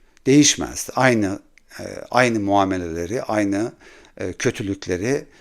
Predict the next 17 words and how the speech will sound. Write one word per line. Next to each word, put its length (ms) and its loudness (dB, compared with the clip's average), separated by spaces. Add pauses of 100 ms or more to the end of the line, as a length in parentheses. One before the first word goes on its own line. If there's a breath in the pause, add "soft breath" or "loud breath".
(220 soft breath)
yapacaklardı. 720 -2 (840 loud breath)
Özetle 680 4
şunu 240 2
vur-, 520 0
e, 40 2
vurgulamak 560 0
istiyorum. 520 0 (100)
Ulusal 520 0
bütünlük 420 -2
hassasiyeti 840 -2
olan 300 -2
herhangi 520 2
bir 100 -4
kişi 500 -4
ya 160 -6
da 80 -2
güç 460 -6